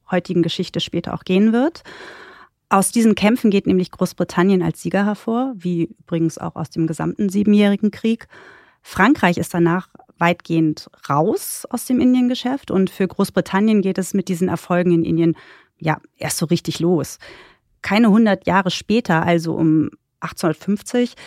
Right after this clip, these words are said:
da sprechen wir nicht mehr von Handelsstützpunkten hier und dort, sondern da gehört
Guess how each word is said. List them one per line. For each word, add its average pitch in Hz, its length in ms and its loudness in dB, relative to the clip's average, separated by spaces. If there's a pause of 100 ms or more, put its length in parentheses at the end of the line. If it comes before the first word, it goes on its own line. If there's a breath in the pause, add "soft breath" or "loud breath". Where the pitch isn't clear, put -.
(160 loud breath)
da 185 120 -2
sprechen 208 340 0
wir 202 80 4
nicht 185 200 2
mehr 180 120 0
von 165 400 -2
Handelsstützpunkten 226 1040 -2
hier 214 220 2
und 214 180 0
dort, 202 320 2
sondern 185 320 2
da 175 100 0
gehört 180 560 -2